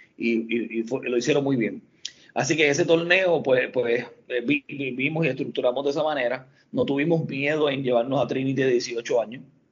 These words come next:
¿verdad? No, no tuvimos miedo de, de decir, "Esta nena, eh, tiene el talento para ser,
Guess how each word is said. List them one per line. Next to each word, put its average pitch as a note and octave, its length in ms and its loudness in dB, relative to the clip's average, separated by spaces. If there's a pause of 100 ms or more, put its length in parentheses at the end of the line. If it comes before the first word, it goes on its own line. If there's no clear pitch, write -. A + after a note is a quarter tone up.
(140)
¿verdad? A2 320 0
No, A2+ 200 -6 (460)
no A2+ 140 -2
tuvimos B2+ 380 0
miedo B2 500 0
de, A2+ 180 0
de A#2+ 140 2
decir, B2+ 420 0
"Esta A2+ 220 -2
nena, B2+ 480 -4
eh, A2+ 180 -4
tiene A2+ 200 -10
el A#2+ 60 -10
talento B2 320 0
para A#2 160 0
ser, A#2 160 -2